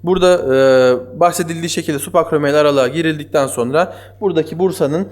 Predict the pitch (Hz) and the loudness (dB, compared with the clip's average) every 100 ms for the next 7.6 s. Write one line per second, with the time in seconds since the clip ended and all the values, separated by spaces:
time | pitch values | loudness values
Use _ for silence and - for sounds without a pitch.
0 | - - 185 180 180 - 160 160 147 143 | -10 0 2 2 0 0 -2 0 0 -2
1 | 143 131 127 131 156 156 151 127 113 - | -2 -2 -4 -4 -4 -4 -6 -6 -8 -6
2 | 214 180 - 165 160 156 156 143 147 139 | -2 0 0 0 0 0 0 0 -4 -6
3 | 123 110 107 104 64 87 95 - - - | -4 -2 -2 -6 -10 -12 -12 -14 -18 -20
4 | - - - - - - - - - 127 | -20 -20 -20 -20 -20 -20 -20 -18 -8 -4
5 | 110 107 - 104 104 101 - 113 110 104 | -2 -4 -6 -10 -8 -8 -6 -6 -6 -6
6 | 101 110 107 98 107 - 104 104 101 107 | -8 -10 -10 -10 -12 -12 -8 -8 -8 -8
7 | 101 101 127 107 202 | -10 -4 -4 -2 -4